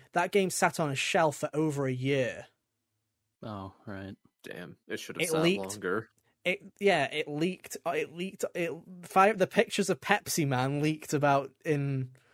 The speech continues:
Speaker 1: God, June or July of twenty twenty-one or something like that. Like, it was, it, like, it was really early when it got leaked. Or, yeah, was it twenty twenty? Oh, no, twenty twenty-two. It was tw-, June twenty twenty-two, I think.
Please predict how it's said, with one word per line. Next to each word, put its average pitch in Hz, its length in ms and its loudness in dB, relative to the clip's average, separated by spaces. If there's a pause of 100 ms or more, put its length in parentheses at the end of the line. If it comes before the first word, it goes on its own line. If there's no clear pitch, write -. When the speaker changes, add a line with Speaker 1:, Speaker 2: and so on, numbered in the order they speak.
(480)
Speaker 1:
God, 160 280 6
June 160 320 2
or 175 100 4
July 143 360 4
of 156 120 2
twenty 151 320 -2
twenty-one 139 960 -2 (320)
or 175 100 0
something 185 260 0
like 196 160 0
that. 208 180 2
Like, 165 180 4
it 156 80 0
was, 170 200 -6
it, 151 200 -8
like, 147 280 -4
it 156 120 -6
was 160 140 -4
really 165 440 4
early 139 400 0
when 131 120 -8
it 110 120 -16
got 123 200 -8
leaked. 131 360 -10 (760)
Or, 151 120 0 (400)
yeah, 165 220 0 (180)
was 185 160 -8
it - 80 -14
twenty 196 200 -2
twenty? 196 180 -2
Oh, 170 40 -4
no, 160 200 0
twenty 156 220 -6
twenty-two. 135 520 -4 (120)
It - 60 -12
was 147 100 -6
tw-, 190 120 -6
June 214 220 0
twenty 196 180 0
twenty-two, 135 480 -2
I 120 80 -8
think. 117 300 -14